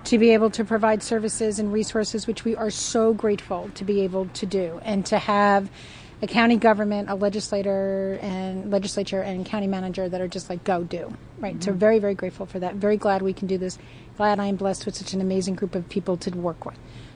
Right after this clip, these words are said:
Speaker 1: Those are all the positives and the wonderful things, is that we can do all this. Um, but you do get tired of it. You know, we have a lot of work that we wanna do, a lot of things that we could be doing to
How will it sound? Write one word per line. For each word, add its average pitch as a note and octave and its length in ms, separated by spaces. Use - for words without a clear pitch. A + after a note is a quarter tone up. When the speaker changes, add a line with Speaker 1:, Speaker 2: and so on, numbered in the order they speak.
Speaker 1:
Those A3+ 240
are G#3+ 100
all F#3+ 120
the F#3+ 40
positives F#3 600
and F#3+ 180
the F#3 60
wonderful F3 400
things, G3 400
is G3 120
that F3 120
we F3 80
can E3+ 160
do E3+ 220
all E3 120
this. - 360
Um, G3 440
but C4+ 120
you C#4 80
do D4 100
get D4+ 120
tired F4 300
of D#3 140
it. - 100
You A3 120
know, G#3 280
we G#3+ 120
have A3 180
a A3 40
lot G#3+ 260
of A3+ 140
work A#3+ 280
that A3 100
we A3 120
wanna A3 280
do, A#3+ 260
a F3+ 40
lot F#3 200
of G3 100
things G#3 300
that G#3+ 140
we G#3 100
could G3+ 200
be G#3+ 100
doing G#3 360
to G3+ 280